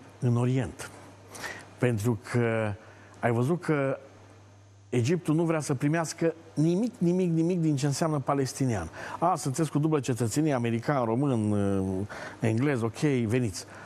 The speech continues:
A, tu ești numai palestinian, stai acolo.” Da? Să nu audă Libanul de ei. Libanul a avut mari probleme în anii optzeci, când toate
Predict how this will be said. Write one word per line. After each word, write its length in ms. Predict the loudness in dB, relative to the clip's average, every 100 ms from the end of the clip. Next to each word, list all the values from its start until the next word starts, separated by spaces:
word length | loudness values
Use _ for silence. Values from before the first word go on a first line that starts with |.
| -8
A, 220 | -2 -2 0
tu 120 | 0
ești 140 | 2
numai 180 | 2 0
palestinian, 560 | 0 0 0 -2 -2 -2
stai 220 | -2 -2
acolo.” 260 | -2 -6 -8 -20 -20 -20 -20 -20 -20 -20 -16 -4
Da? 200 | -4 -4 -14 -16 -18 -6
Să 200 | 0 2
nu 160 | 2
audă 360 | 2 0 2 2
Libanul 540 | 2 2 0 -2 -6 -6
de 60 |
ei. 200 | -8 -10 -14 -20 -20 -20 -20 -20 -6
Libanul 340 | 0 2 2 0
a 40 |
avut 200 | 0 0
mari 200 | 0 0
probleme 400 | 0 0 2 2
în 60 | 0
anii 200 | 0 0
optzeci, 580 | 0 0 -2 -2 -8 -12 -20 -20 -20 -20 -4
când 120 | -2 2
toate 380 | 0 0 -2